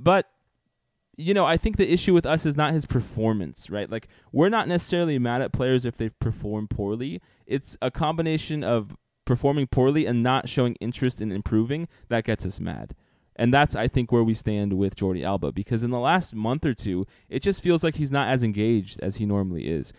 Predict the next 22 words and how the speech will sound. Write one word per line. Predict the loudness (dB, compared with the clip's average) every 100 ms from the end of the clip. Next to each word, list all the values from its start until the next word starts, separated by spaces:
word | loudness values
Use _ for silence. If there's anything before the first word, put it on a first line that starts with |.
| _
It | -6 4
feels | 6 6
like | 2 0
he's | 0 2
always | 4 6 4
a | 2
second | -4 -4 -6
slow | -2 0
to | 2
react | 0 -2 -4
to | -4
things. | -4 -2 -2 -6 -14 _
It | -12 0
feels | 2 2
like | -2 -6
he | -4 -4 -4 -6
just | -8 -2
doesn't | 0 0
have | -2 -4 -4
the |
same | -4 -6 -4
passion | -4 -4 -4 -4